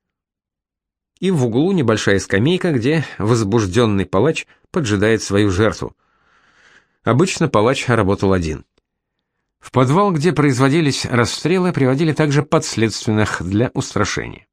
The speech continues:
В Ч К начало занимать здания и по самой Большой Лубянке, и в переулках.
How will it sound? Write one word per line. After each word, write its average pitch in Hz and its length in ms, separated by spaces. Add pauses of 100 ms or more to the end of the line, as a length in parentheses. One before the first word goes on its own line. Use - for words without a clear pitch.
(1900)
В 131 180
Ч 196 160
К 220 180
начало 185 400
занимать 147 360
здания 147 480
и 160 100
по 131 140
самой 117 340
Большой 90 340
Лубянке, 160 640
и - 20
в - 140
переулках. 120 680